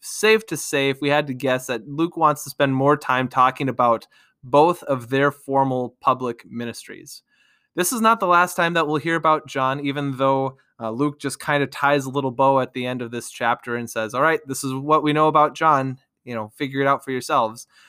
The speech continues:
We will hear about John later in Luke's gospel, and he goes and lives in the wilderness. Why? Again, who knows? John not only lives in the wilderness, but he has a crazy diet, and we'll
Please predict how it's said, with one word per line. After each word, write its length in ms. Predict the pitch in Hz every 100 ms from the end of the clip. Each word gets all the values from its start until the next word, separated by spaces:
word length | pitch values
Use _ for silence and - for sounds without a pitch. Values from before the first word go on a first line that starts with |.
| _ _
We 160 | 139 220
will 200 | 240 220
hear 280 | - 196 190
about 320 | 170 160 139
John 400 | 135 135 135 135 127
later 320 | 143 143 147
in 200 | 127 123
Luke's 220 | 127 -
gospel, 500 | - 120 - - -
and 220 | 123 131
he 140 | 123 165
goes 380 | 165 165 165 147
and 80 |
lives 240 | 143 139 131
in 60 |
the 80 | 123
wilderness. 760 | 117 160 143 104 95 - - - _ _ _
Why? 480 | 113 160 202 220 226 -
Again, 400 | 120 135 143 143 _ -
who 120 | 151
knows? 440 | 143 107 85 - 127
John 460 | 147 151 165 170 - _ -
not 240 | 135 202
only 160 | 214 185
lives 220 | 160 143
in 80 | 143
the 80 | 131
wilderness, 480 | 131 135 131 127 -
but 180 | 127
he 180 | 123 139
has 280 | 135 139 127
a 40 |
crazy 360 | - 139 135 120
diet, 360 | 110 113 123 -
and 100 | 117
we'll 300 | 117 117